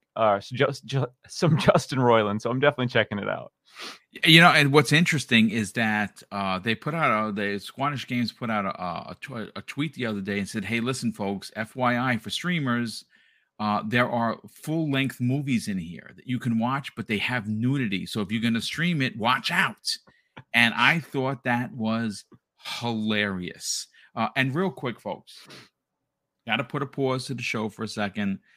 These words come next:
Speaker 2: 'cause my man, Miles Dompierre, are two subs away from one K. We have nearly
Speaker 1: Oh, snap.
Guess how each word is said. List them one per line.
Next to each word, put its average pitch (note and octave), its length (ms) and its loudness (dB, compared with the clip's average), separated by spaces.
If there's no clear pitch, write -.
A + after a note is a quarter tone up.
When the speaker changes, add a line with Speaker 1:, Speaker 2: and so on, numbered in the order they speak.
Speaker 2:
'cause E2+ 120 -20
my G#2 220 4
man, G#2+ 580 0
Miles G#2 360 0
Dompierre, G2+ 840 -2
are E2+ 220 -4
two D3 220 -4
subs B2 360 -4
away G#2+ 320 2
from G2+ 220 -2
one G2+ 240 0
K. F2+ 460 -4
We F#2+ 120 0
have F2 200 -2
nearly D3 280 4
Speaker 1:
Oh, - 40 -2
snap. A2+ 240 -6